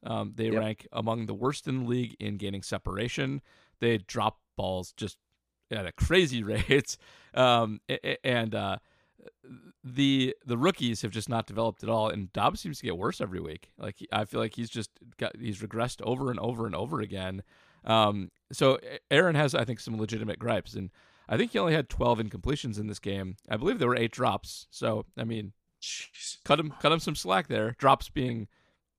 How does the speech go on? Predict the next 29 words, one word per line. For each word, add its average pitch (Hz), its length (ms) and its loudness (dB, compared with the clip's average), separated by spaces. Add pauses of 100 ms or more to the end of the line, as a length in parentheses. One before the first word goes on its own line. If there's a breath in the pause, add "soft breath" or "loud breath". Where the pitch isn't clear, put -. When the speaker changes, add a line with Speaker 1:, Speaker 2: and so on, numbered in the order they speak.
Speaker 1:
not 135 260 8
always 117 340 6
entirely 107 540 -2
on 92 140 -6
the 90 80 -8
receiver, 92 400 -6
as 95 160 -6
we 92 160 -6 (280)
gave 101 200 -4
on 92 100 -6
the 92 80 -6
Dobbs 90 340 -4
example, 82 460 -10
but, 110 200 -8 (540 soft breath)
um, 120 360 2 (880)
it's 175 160 2
a 320 40 -2
problem. 247 480 4
It's 139 180 -2
a 180 40 0
legitimate 180 380 -2
problem. 113 340 2
Their 113 100 0
strategy 143 420 -2
has 107 120 -4
not 120 320 2
worked 98 200 -6
out. - 280 -8
Um, 85 340 -6